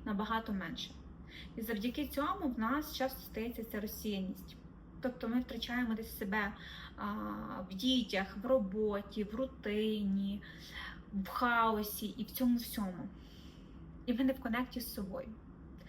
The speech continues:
А важливо в кожному своєму дні бути в конекті з собою. Прямо задавати собі самі прості елементарні питання.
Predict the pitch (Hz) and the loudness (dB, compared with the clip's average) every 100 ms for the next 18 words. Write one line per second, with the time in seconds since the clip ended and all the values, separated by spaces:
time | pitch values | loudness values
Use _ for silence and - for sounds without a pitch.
0 | - - - 214 226 214 226 285 240 220 | -10 -6 0 4 4 6 4 4 2 -2
1 | - - - 233 254 262 226 214 - 208 | -6 -12 -4 2 4 6 6 4 2 2
2 | 220 220 190 202 190 - - - - - | 4 4 4 2 2 -2 -10 -14 -14 -14
3 | - - 208 262 - 262 - 220 202 240 | -14 -6 0 0 2 -2 0 2 2 2
4 | - 247 240 - 220 190 190 180 - - | -2 -2 -2 -2 0 0 0 -2 -4 -12
5 | - - - - - - - - 294 339 | -14 -12 -12 -12 -12 -12 -14 6 8 8
6 | 339 247 226 285 - 381 311 226 220 226 | 6 4 6 6 6 2 0 -2 2 4
7 | 269 339 - 247 - 294 277 226 214 233 | 4 0 -4 -4 -2 0 4 4 2 0
8 | 233 240 - 240 - 208 185 | 0 -2 -4 -4 0 2 0